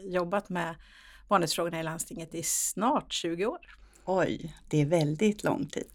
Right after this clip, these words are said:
Speaker 1: Ja, det är
Speaker 2: Ja.
Speaker 1: väldigt lång tid.
Speaker 2: Innan vi börjar samtalet som handlar om hur ni förbereder er,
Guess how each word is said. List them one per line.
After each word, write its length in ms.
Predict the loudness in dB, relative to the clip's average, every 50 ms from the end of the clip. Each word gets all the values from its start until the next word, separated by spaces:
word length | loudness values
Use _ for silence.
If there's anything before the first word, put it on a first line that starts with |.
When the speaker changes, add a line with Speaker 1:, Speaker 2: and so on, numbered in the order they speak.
| -6 4
Speaker 1:
Ja, 260 | 6 6 6 6 4 -4 -20 -20 _ _ _ -14 -4
det 80 | 0 2
är 60 | 2
Speaker 2:
Ja. 60 | 4
Speaker 1:
väldigt 360 | 2 2 0 0 -2 -4 -2
lång 180 | -2 -4 -4 -4
tid. 220 | -10 -14 -14 -14 -16 -20 -20 -20 -20 -20 -20 -18 -16 -16 -8 2 8
Speaker 2:
Innan 540 | 10 12 12 12 12 12 12 12 12 12 12
vi 120 | 12 12
börjar 360 | 10 10 10 10 10 8 6
samtalet 1000 | 6 6 6 8 8 6 8 8 8 10 12 12 10 10 6 4 -2 -8 -8 -8 -10 -14 -20 -20 -20 -20 _ -18 -8
som 220 | -2 0 0 2
handlar 300 | 2 2 2 4 4 4
om 160 | 4 2 4
hur 120 | 4 4 4
ni 320 | 8 10 10 10 10 8
förbereder 720 | 6 4 4 4 4 2 0 0 0 0 0 -2 -2 -2
er, 320 | 0 0 0 -2 -2 -4